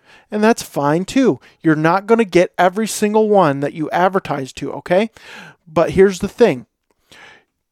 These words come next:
You gotta get out there and advertise. So if you live in a neighborhood, maybe you live in the country, but if you live in a city, in a neighborhood, in a town somewhere,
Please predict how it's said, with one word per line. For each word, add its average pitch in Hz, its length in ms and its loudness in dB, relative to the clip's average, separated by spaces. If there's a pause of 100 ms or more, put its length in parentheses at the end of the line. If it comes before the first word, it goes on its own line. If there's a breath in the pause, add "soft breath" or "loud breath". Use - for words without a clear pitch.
(480)
You 151 120 -10
gotta 165 280 0
get 175 140 0
out 170 200 2
there 170 160 2
and 170 80 0
advertise. 165 720 -4 (460 soft breath)
So 160 480 2 (460)
if 151 180 -6
you 160 160 -2
live 233 180 6
in 214 120 2
a 185 60 2
neighborhood, 202 680 2 (100)
maybe 170 280 0
you 208 120 2
live 208 140 4
in 196 60 -4
the 196 60 -2
country, 208 380 -2
but 160 140 -2
if - 100 -8
you 196 140 -2
live 233 180 6
in 226 140 2
a 180 80 2
city, 208 500 0
in 175 100 -4
a 151 60 -2
neighborhood, 180 480 2
in 165 100 0
a 123 80 -6
town 175 480 0
somewhere, 196 540 0